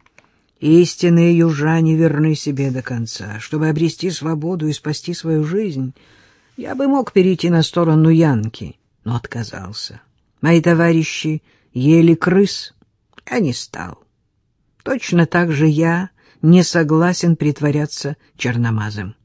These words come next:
"Тогда вы погибнете". "Пусть. Вы думаете только о себе. Вам не приходит в голову вообразить, во что превратился юг?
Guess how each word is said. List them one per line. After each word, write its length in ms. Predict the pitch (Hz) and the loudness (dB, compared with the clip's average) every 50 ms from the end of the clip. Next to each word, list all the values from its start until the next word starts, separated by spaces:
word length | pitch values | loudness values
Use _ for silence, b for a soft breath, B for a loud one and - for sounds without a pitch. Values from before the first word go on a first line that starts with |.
| _ _ _ _ _ _ _ _ _ _ _ _ _ _ _ _ _ _ _ _ _ - | _ _ _ _ _ _ _ _ _ _ _ _ _ _ _ _ _ _ _ _ _ -8
"Тогда 300 | 131 127 123 131 147 151 | -8 -6 -4 -2 -2 0
вы 100 | 156 143 | -2 -2
погибнете". 800 | - 131 113 110 - 110 104 - - - - - - - _ _ _ _ _ _ _ _ _ _ _ _ _ _ | -4 -4 -8 -6 -8 -12 -12 -12 -16 -16 -16 -18 -20 -20 _ _ _ _ _ _ _ _ _ _ _ _ _ _
"Пусть. 540 | - - - - - - - - - - - _ _ _ _ _ _ _ _ _ _ _ _ _ _ _ _ B B B B B B B | -20 -20 -18 -16 -16 -16 -16 -18 -20 -20 -20 _ _ _ _ _ _ _ _ _ _ _ _ _ _ _ _ B B B B B B B
Вы 100 | 156 165 | 2 4
думаете 380 | 180 180 180 180 170 - 175 | 6 6 6 6 4 2 0
только 300 | 165 180 165 160 - 175 | 0 0 0 2 2 0
о 40 | 170 | 0
себе. 420 | - - - 160 156 175 202 202 - _ _ _ _ _ _ _ _ - | 0 -2 -6 -6 -6 -6 -6 -6 -8 _ _ _ _ _ _ _ _ -4
Вам 240 | 127 170 202 220 | 0 2 4 4
не 80 | 226 220 | 4 4
приходит 420 | 214 233 240 - 294 269 233 170 | 2 0 -4 -2 -2 -2 -2 -2
в 100 | 147 139 | -2 -2
голову 480 | 143 170 196 185 180 160 160 165 160 - b b b b b b b | -2 0 0 0 0 -2 -2 -4 -4 -6 b b b b b b b
вообразить, 640 | 113 160 165 170 160 170 175 180 165 208 202 - 160 | -2 0 0 2 2 2 2 2 2 0 -2 -4 -4
во 160 | 151 175 175 | -4 -4 -4
что 300 | 165 - - - 220 226 | -4 -6 -6 -6 -6 -4
превратился 840 | - - 190 180 165 165 165 165 - - 175 190 - - - - 135 | -2 -2 -2 0 0 0 -2 -2 -4 -8 -10 -10 -10 -12 -10 -8 -8
юг? 600 | 120 107 - - 110 127 131 - - - - | -8 -8 -10 -12 -10 -10 -12 -12 -18 -20 -20